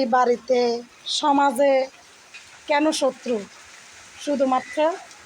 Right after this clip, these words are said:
আমার সমস্যার কথা তুলে ধরলেই আমি সবার শত্রু, আমি বিচারও পাবো না। আবার এই দুঃখটা যদি একটু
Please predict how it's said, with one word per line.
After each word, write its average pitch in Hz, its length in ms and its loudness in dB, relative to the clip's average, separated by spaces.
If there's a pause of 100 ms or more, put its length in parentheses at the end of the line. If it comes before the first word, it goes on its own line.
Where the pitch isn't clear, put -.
(1400)
আমার 294 200 2 (120)
সমস্যার 311 520 0 (100)
কথা 254 240 -2 (220)
তুলে 269 240 2 (120)
ধরলেই 269 500 2 (680)
আমি 262 120 -2 (100)
সবার 233 280 0 (100)
শত্রু, 226 360 -8 (1400)
আমি 285 120 2 (120)
বিচারও 294 380 0 (100)
পাবো 233 220 0 (100)
না। 208 80 -6 (680)
আবার 269 240 2
এই 285 160 2
দুঃখটা 302 420 -2 (120)
যদি 311 220 0 (480)
একটু - 160 -6